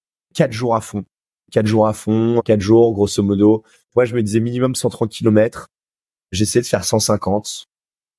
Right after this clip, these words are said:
Donc, généralement, en quatre jours, je faisais à peu près six cents, six cents bornes. Entre cinq cents et six cents. Et après, je me reposais. Mais je me posais pas juste un jour. Parce qu'en gros, t'arrives à bout de la quatrième journée. On va dire que t'arrives à quinze heures.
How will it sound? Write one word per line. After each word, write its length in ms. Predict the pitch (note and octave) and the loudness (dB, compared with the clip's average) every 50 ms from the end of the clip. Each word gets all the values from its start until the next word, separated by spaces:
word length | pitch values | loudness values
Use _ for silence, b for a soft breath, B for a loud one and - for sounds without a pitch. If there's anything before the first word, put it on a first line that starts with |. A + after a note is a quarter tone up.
| _ - | _ -10
Donc, 240 | E2 F2+ G2 F#2 | -6 -4 -4 -4
généralement, 720 | F#2+ G2 G2 G2+ G2+ G#2 G#2 G2+ G#2 G#2+ G#2+ A2 G#2+ F2+ | -2 0 0 2 2 2 2 2 2 2 2 2 2 0
en 40 | G2 | -2
quatre 220 | F#2+ - G#2+ G#2 G2 | -4 -4 -4 -2 0
jours, 120 | G#2+ G#2+ | 0 -2
je 80 | G#2 - | -2 -2
faisais 180 | - G2 F#2 G2 | -4 -2 0 0
à 40 | |
peu 120 | F2 F#2+ F#2 | 0 -2 -6
près 160 | - - G2 | -6 -6 -8
six 180 | F#2+ - - - | -6 -6 -8 -6
cents, 280 | - - F#2+ F#2+ F#2+ _ _ | -6 -6 -6 -6 -8 _ _
six 180 | - - - - | -16 -14 -12 -10
cents 160 | - - F#2+ | -8 -6 -4
bornes. 420 | F#2+ F#2 F#2+ G2+ A2+ A2+ G#2 F2+ E2+ _ _ _ _ _ b b b b b b _ _ _ _ _ - | 0 2 2 2 2 0 -2 -8 -10 _ _ _ _ _ b b b b b b _ _ _ _ _ -20
Entre 220 | G#2 - - F#2+ | -12 -8 -8 -6
cinq 140 | - - F#2+ | -4 -4 -4
cents 200 | - - G#2 G#2 | -2 0 0 0
et 60 | G2 | 0
six 160 | F#2+ - - | 0 -2 -4
cents. 460 | - - - G2+ F#2+ G2+ G#2+ A2 - - | -4 -2 0 0 2 2 0 -2 -4 -6
Et 140 | - G2+ F#2+ | -8 -6 -6
après, 220 | F2 - - G#2 | -6 -4 -2 -2
je 100 | G2+ G2 | -2 0
me 60 | F#2+ | -2
reposais. 500 | F2+ F2 _ - F#2+ F2+ E2+ E2+ E2+ - _ _ _ _ - | -2 -2 _ -2 -2 0 0 -2 -4 -6 _ _ _ _ -20
Mais 200 | F#2 G2 G2+ G2 | -16 -14 -12 -10
je 120 | F2+ F#2 | -8 -8
me 60 | G2 | -8
posais 280 | F#2+ - G#2+ G2+ G2 G2+ | -6 -4 -4 -2 -2 0
pas 160 | - B2+ A#2+ | 0 0 -2
juste 320 | A#2+ G#2+ A#2 - - - _ _ _ _ _ _ | -2 -4 -8 -12 -12 -16 _ _ _ _ _ _
un 180 | - A2 A#2+ A#2 | -4 -2 0 2
jour. 400 | G#2 F#2 G2+ A2 A#2 A#2 - _ _ _ _ _ _ _ | 2 2 2 2 0 0 -6 _ _ _ _ _ _ _
Parce 100 | - - | -20 -16
qu'en 160 | - - F2 F2+ | -10 -8 -6 -4
gros, 160 | F2+ F#2 G#2 | -4 -4 -2
t'arrives 340 | - G#2 F#2+ G2 G2+ G#2 G2+ | -2 0 0 0 0 0 0
à 80 | G2 | 0
bout 120 | F#2 F#2 F2+ | 0 0 0
de 40 | |
la 80 | G2 F#2+ | 0 0
quatrième 360 | - G#2 F2+ - - F#2+ G2 | -2 -2 -4 -2 -2 0 0
journée. 480 | F2+ F#2+ F#2 F#2+ F#2+ G2+ G#2 A2 - _ _ _ _ _ _ _ _ | 2 2 2 2 4 4 4 2 2 _ _ _ _ _ _ _ _
On 40 | - | -2
va 80 | F2+ F#2 | 0 2
dire 120 | F#2+ G2+ | 2 2
que 80 | G#2 - | 0 0
t'arrives 260 | F2+ F2+ F#2+ F#2+ F#2+ | 0 0 0 2 2
à 80 | F#2 E2+ | 0 -2
quinze 320 | - - F#2 F#2 F2 F2+ | -2 -2 -2 0 0 2
heures. 220 | F#2 F#2+ A2 - | 2 2 0 -2